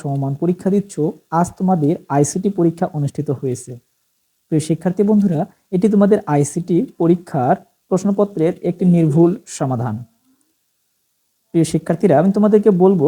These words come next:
তোমাদের যদি ভিডিওটি দেখতে একটু সমস্যা হয়, তাহলে আমি তোমাদেরকে বলবো, তোমরা অবশ্যই ভিডিও রেজুলেশন এক হাজার আশি পি করে দিয়ে একটু ভিডিওটা জুম করে দেখবে, তাহলে স্পষ্ট দেখতে পারবে। যেহেতু এগুলো আমার ফটো থেকে করা, তাই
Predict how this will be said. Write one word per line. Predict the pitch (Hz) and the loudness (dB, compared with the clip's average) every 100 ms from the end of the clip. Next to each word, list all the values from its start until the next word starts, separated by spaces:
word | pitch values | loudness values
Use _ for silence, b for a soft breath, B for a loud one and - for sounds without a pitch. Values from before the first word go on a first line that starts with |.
| 185 | 0
তোমাদের | 180 180 190 | 0 0 2
যদি | 190 185 156 | 2 0 2
ভিডিওটি | 165 175 175 151 | 4 4 4 2
দেখতে | 151 151 165 160 - | 0 0 -4 -4 -4
একটু | 180 185 | -8 -6
সমস্যা | 175 185 - 202 160 | -4 -4 -2 -2 0
হয়, | 127 147 233 b b - | 0 0 -2 b b -4
তাহলে | 190 208 196 | 2 4 4
আমি | 175 170 | 2 0
তোমাদেরকে | 143 139 147 139 135 | 0 0 0 0 2
বলবো, | 135 151 175 b b - | 2 2 0 b b -2
তোমরা | 190 190 - 143 | 2 2 2 0
অবশ্যই | 170 - 214 214 147 | 0 0 0 2 4
ভিডিও | 185 190 196 165 | 4 6 6 6
রেজুলেশন | 151 160 175 - 196 190 190 _ _ - | 4 2 0 -2 -2 -2 -6 _ _ -6
এক | 156 180 | -2 0
হাজার | 165 175 - | 2 2 2
আশি | 147 - 175 | -2 -2 -4
পি | 156 156 | -4 0
করে | 143 135 139 | 0 2 4
দিয়ে | 165 180 185 - _ _ 190 | 4 4 2 -6 _ _ -4
একটু | 180 170 | 0 0
ভিডিওটা | 160 160 156 185 | 2 4 4 2
জুম | 151 147 143 | 2 2 2
করে | 147 143 | 2 2
দেখবে, | 170 175 190 180 | 2 2 2 0
তাহলে | 170 175 160 151 | 0 0 0 -4
স্পষ্ট | - 143 - 156 | -2 -4 -2 -4
দেখতে | 131 131 - | -4 -6 -8
পারবে। | 113 - - _ _ _ _ _ - | -8 -10 -14 _ _ _ _ _ -2
যেহেতু | 170 214 226 190 180 170 | 6 6 6 4 2 4
এগুলো | 170 175 196 165 | 4 4 2 2
আমার | 175 175 | 0 0
ফটো | - 147 160 - | -2 -4 -4 -8
থেকে | - 160 | -8 -4
করা, | 139 135 247 - _ - | 0 2 0 -4 _ -4
তাই | 160 | -2